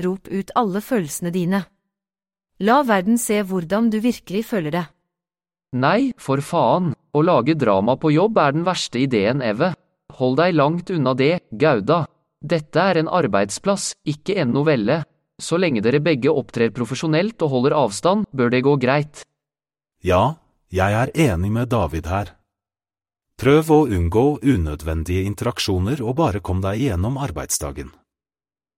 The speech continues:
Speaker 3: Hvis du virkelig føler at det blir for vanskelig å håndtere,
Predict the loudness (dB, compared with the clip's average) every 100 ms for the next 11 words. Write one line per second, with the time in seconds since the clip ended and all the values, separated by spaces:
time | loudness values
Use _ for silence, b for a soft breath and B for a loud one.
0 | _ 0 0 2 2 4 0 0 -2 -2
1 | 0 0 0 -6 -6 -8 -6 -8 -6 -6
2 | -2 -2 -2 -6 -4 -2 -2 -4 -4 -4
3 | -2 -4